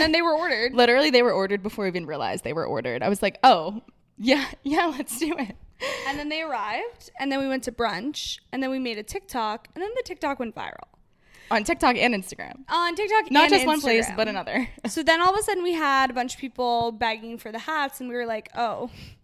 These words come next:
Speaker 2: "I guess we actually have to make these
Speaker 1: I
Speaker 2: and
Speaker 1: guess
Speaker 2: sell
Speaker 1: we're actually
Speaker 2: these
Speaker 1: gonna
Speaker 2: now."
Speaker 1: make these.
Speaker 2: <laughs>
Speaker 1: So now they finally arrived, and we are really excited to share them with you.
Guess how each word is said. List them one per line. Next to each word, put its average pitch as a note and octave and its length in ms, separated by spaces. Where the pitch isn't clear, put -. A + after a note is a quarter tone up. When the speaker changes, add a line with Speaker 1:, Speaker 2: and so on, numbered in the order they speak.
Speaker 2:
"I F#3+ 80
guess G3+ 200
we G#3 80
actually F3+ 280
have A3 100
to F#3 80
make F3 220
these F#3+ 120
Speaker 1:
I A3 40
Speaker 2:
and A3+ 80
Speaker 1:
guess - 80
Speaker 2:
sell B3 120
Speaker 1:
we're C4+ 60
actually F4+ 200
Speaker 2:
these - 20
Speaker 1:
gonna B3+ 140
Speaker 2:
now." A#3 320
Speaker 1:
make D4 80
these. A4 680
Speaker 2:
<laughs> - 20
Speaker 1:
So C#4+ 600
now B3+ 180
they D4+ 140
finally D4 380
arrived, A3 500
and A#3+ 160
we A#3+ 420
are A#3 100
really A3 240
excited B3 460
to D4 100
share G#3 240
them G#2 160
with G#2 160
you. G2+ 340